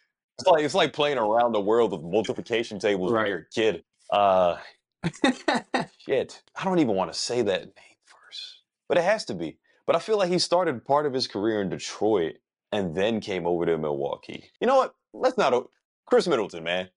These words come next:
Speaker 2: He did.
Speaker 1: Chris Middleton, right?
Speaker 2: That is correct. I'm happy you didn't second guess yourself because Chris Middleton's number one with six seventy-one games, six hundred seventy-one games, and number two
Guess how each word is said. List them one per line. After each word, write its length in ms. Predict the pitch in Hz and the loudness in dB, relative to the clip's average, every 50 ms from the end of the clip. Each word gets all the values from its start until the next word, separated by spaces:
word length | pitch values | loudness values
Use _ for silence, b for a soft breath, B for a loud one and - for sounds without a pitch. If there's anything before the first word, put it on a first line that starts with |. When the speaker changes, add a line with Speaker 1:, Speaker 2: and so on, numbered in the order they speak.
| _ - | _ -12
Speaker 2:
He 100 | 107 95 | -8 -4
did. 120 | 113 117 | -2 0
Speaker 1:
Chris 160 | 170 156 - | 0 0 -2
Middleton, 320 | 127 95 78 71 - _ _ _ _ _ _ _ | -4 -6 -8 -8 -14 _ _ _ _ _ _ _
right? 220 | - 156 180 165 - _ _ _ _ _ _ _ - 123 - | 0 0 0 0 -2 _ _ _ _ _ _ _ -18 -12 -4
Speaker 2:
That 160 | - 113 113 110 | -2 0 0 0
is 120 | 107 - | -2 -4
correct. 460 | - - 120 113 110 101 - - - B B B B B B B B B | -4 -2 0 2 2 0 0 -4 -8 B B B B B B B B B
I'm 100 | 117 127 | -2 0
happy 280 | 147 156 156 - 156 | 0 -2 -2 -2 -2
you 80 | 151 139 | -2 0
didn't 220 | 147 147 135 127 | 0 0 0 0
second 240 | - 139 127 - 113 | -2 -2 -2 -2 -2
guess 220 | 123 127 120 - | -2 -2 -2 -2
yourself 360 | - 104 - 113 104 98 98 _ | -6 -6 -4 -2 -4 -4 -4 _
because 220 | - - 98 - | -8 -8 -8 -4
Chris 260 | - - 151 147 - | -2 -2 -2 -2 -2
Middleton's 400 | 147 143 143 139 - 139 120 104 | -2 -2 -2 -2 -4 -6 -6 -4
number 240 | 110 117 123 127 120 | -4 -2 0 0 0
one 260 | 113 104 113 120 123 | 0 0 -2 -2 -2
with 140 | 110 95 - | -4 -4 -6
six 300 | - - 127 120 - - | -4 -4 -4 -4 -4 -4
seventy-one 580 | - 127 113 113 110 104 104 98 107 107 117 123 | -2 -2 -2 -2 -2 -4 -2 -2 -4 -4 -2 -2
games, 400 | 135 139 147 160 165 165 156 - | -2 0 -2 -2 -4 -6 -6 -2
six 180 | - 120 - | -2 -2 -2
hundred 200 | - 131 131 127 | 0 -2 -2 -2
seventy-one 440 | 127 - 135 147 147 139 120 110 110 | -2 -2 -2 -2 -2 -2 -2 -2 -2
games, 340 | 104 107 107 104 98 98 - | 0 -2 -2 -2 -6 -8 -8
and 140 | 117 110 110 | -6 -2 -2
number 240 | 127 156 180 190 | -2 0 0 -2
two 520 | 156 - - - 240 247 180 120 113 117 | -4 -4 -2 0 2 2 4 2 0 -2